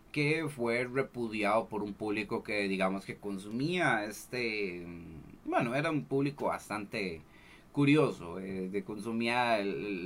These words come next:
el producto por años y como no les gustó que se actualizaran algunas cosas, no se adaptaron a los tiempos y, pues, cada vez se iban despegando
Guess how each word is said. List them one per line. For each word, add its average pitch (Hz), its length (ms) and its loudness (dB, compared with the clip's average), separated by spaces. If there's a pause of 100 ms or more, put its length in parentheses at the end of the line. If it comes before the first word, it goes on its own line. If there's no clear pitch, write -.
(120)
el 95 120 -4
producto 104 440 -2
por 113 160 0
años 117 720 2
y 98 80 -8
como 98 280 -4
no 104 120 0
les 117 160 -2
gustó 117 800 -4
que 107 100 -4
se 101 100 -6
actualizaran 110 680 0
algunas 107 440 -4
cosas, 131 580 0 (580)
no 139 220 4
se 147 80 4
adaptaron 131 560 2
a 127 80 0
los 120 180 -4
tiempos 117 640 -2
y, 127 400 -2
pues, - 560 -6
cada 117 320 6
vez - 600 -4
se - 220 -6
iban 98 460 0
despegando 87 800 -4